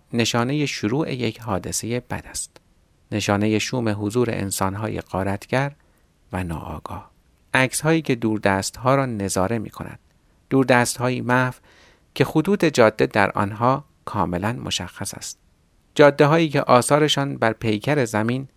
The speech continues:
حتی از دوردست‌ها هم پیداست. جاده در آثار دیل شبیه زخمایی است که انسان‌ها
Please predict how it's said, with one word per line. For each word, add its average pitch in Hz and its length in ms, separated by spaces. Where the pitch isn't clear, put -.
حتی 175 320
از 107 300
دوردست‌ها 95 720
هم 123 300
پیداست. 90 580
جاده 175 300
در 156 180
آثار 120 460
دیل 131 300
شبیه 151 440
زخمایی 127 680
است 120 280
که 98 160
انسان‌ها 101 640